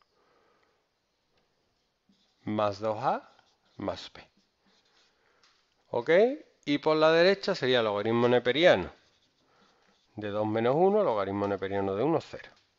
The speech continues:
Entonces de aquí me sale una ecuación, ocho más dos A, porque los límites laterales. Me falta el valor de la función, que sería este también. Y la otra ecuación me sale de que pasa por cero, cero.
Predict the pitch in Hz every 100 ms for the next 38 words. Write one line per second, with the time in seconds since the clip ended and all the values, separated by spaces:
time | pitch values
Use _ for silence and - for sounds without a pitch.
0 | _ - 104 110 98 113 113 95 101 101
1 | 104 107 127 - 180 214 277 _ _ -
2 | - - - _ _ _ _ _ _ _
3 | - 165 190 185 - 113 98 101 107 110
4 | - - 147 143 - 101 78 - - -
5 | 98 101 101 110 - 107 110 107 123 151
6 | 87 - - 110 - 123 - 139 123 117
7 | 117 117 - 120 - 139 - 92 104 95
8 | 101 101 120 156 - - 202 _ _ _
9 | - - 107 123 202 - _ - - -
10 | - - - - - _ _ - 143 151
11 | 160 156 139 165 160 156 180 190 196 160
12 | 123 - 117 127 120 117 - 113 117 220
13 | 175